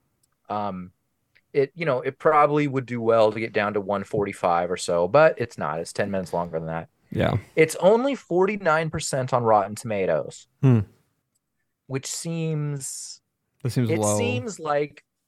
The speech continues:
Speaker 1: people that don't appreciate comedy automatically downvote it. It also seems like people that are offended downvote it.
Speaker 2: Interesting. I, I think it should be, I mean, it's, it's well known as being a really,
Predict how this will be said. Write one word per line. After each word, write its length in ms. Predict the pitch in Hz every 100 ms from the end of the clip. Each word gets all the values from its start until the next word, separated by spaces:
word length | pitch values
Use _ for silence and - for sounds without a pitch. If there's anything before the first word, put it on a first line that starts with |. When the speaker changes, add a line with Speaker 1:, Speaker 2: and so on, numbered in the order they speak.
| _ _
Speaker 1:
people 400 | - 180 175 165
that 200 | 147 139
don't 220 | 120 135
appreciate 580 | 135 - 139 - 127 123 -
comedy 400 | 123 117 117 117
automatically 540 | 107 113 113 110 -
downvote 480 | 117 110 98 95 90
it. 160 | 92 92
It 80 | 107
also 260 | 104 123 -
seems 300 | - 120 110
like 160 | 110
people 200 | - 120 113
that 140 | 113
are 120 | 107
offended 680 | 101 - 113 110 104 101 110 117
downvote 560 | 107 107 95 92 90 87
it. 180 | 92 - _ _ _ _
Speaker 2:
Interesting. 380 | 190 185 135 113
I, 240 | 117 127 - - -
I 120 | 131
think 220 | 123 170
it 140 | 151 131
should 180 | 143 123
be, 240 | 127 127
I 120 | 170
mean, 180 | 175 196
it's, 160 | 214 160 -
it's 220 | 127 - _ _ - -
well 300 | 139 147 233
known 260 | 147 165
as 80 | 139
being 220 | 120 127 120
a 40 |
really, 440 | 117 123 120 113